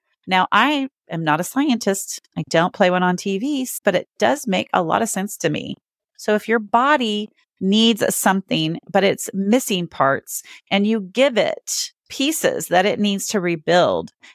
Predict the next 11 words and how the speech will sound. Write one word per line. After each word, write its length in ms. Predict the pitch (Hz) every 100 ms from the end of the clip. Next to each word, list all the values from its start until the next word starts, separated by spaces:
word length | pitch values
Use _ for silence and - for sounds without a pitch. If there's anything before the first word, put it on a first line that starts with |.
| _
something 640 | - 226 233 - 233 220 220 -
in 400 | 202 190 196 185 -
a 80 | 175
whole 640 | - - 233 180 135 - _ _ _
that 240 | 208 196 190
the 60 |
body 340 | 185 190 190 190
can 280 | - 190 -
mimic 800 | 175 170 180 185 185 135 - - -
and 520 | 190 190 185 185 175 -
recreate, 1160 | 170 196 202 - 185 180 170 165 113 - -